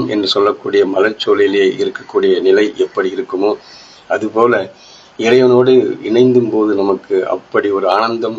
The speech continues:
பேரானந்தம் கிடைக்கட்டும் என்பதுதான் இங்கே விளக்கப்படுகிறது. எனவே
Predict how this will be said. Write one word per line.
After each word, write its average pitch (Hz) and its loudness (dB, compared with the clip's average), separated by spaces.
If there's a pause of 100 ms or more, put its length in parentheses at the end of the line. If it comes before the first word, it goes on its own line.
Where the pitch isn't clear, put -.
பேரானந்தம் 101 -2
கிடைக்கட்டும் 95 -6 (400)
என்பதுதான் 104 0 (120)
இங்கே 98 -2
விளக்கப்படுகிறது. 90 -8 (580)
எனவே 110 0